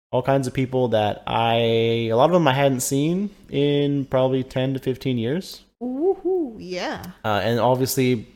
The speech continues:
Speaker 1: because of that, a lot of them hadn't met my kids yet.
Speaker 2: Or me.
Speaker 1: Yeah, or you.
Speaker 2: Uh-huh.
Speaker 1: And so it was neat to be able to introduce you and the kids to everyone. And you had met more than kids, at least, but,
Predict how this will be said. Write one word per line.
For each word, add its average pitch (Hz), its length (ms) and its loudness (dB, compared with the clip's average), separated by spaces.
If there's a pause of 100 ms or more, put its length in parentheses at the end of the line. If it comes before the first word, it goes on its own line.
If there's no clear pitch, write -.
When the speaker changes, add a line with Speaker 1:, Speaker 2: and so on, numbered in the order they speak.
(180)
Speaker 1:
because 123 220 -4
of 107 80 -8
that, 117 200 2
a 113 60 0
lot 110 160 2
of 113 80 -4
them 113 120 0
hadn't 110 320 -4
met 110 200 -2
my 110 100 -8
kids 123 300 -2
yet. 127 420 -4
Speaker 2:
Or 285 220 -2
me. 233 340 -10 (320)
Speaker 1:
Yeah, 117 80 0
or 117 200 -2
you. 131 580 -2
Speaker 2:
Uh-huh. 262 420 -4 (800)
Speaker 1:
And 113 360 0
so 113 320 2
it - 40 0
was 113 180 -2
neat 120 260 -2
to 110 420 -2 (140)
be 117 140 0
able 110 240 0
to 104 520 -4
introduce 113 580 -2
you 113 120 0
and 107 100 -2
the 107 40 -4
kids 120 320 -4
to - 120 -4
everyone. 117 460 -4 (300)
And 139 100 0
you 180 80 6
had 185 100 6
met 139 420 4
more 113 460 0
than 101 460 -8 (420)
kids, 104 180 -8
at 101 120 -10
least, 110 340 -12
but, - 280 -8